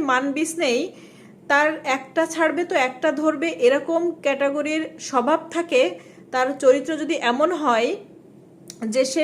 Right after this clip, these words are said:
পুরুষ প্রত্যেকটা মুহূর্তে নতুন নতুন কোনো মানুষের হচ্ছে সান্নিধ্য পেতে চায় বা তার চরিত্রের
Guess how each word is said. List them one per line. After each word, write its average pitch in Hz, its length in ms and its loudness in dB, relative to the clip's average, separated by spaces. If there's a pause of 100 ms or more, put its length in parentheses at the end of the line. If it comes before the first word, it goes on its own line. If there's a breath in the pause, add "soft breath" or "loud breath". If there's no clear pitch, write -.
(160)
পুরুষ 311 360 2 (180)
প্রত্যেকটা 320 440 -2 (120)
মুহূর্তে 302 340 -4 (140)
নতুন 262 220 -4 (100)
নতুন 311 260 -4
কোনো 277 260 2 (520 loud breath)
মানুষের 302 560 2 (120)
হচ্ছে 302 340 -4
সান্নিধ্য 285 500 -2 (120)
পেতে 320 220 0 (100)
চায় 247 240 2 (500 loud breath)
বা 262 240 4 (460)
তার 254 220 4 (180)
চরিত্রের 285 440 2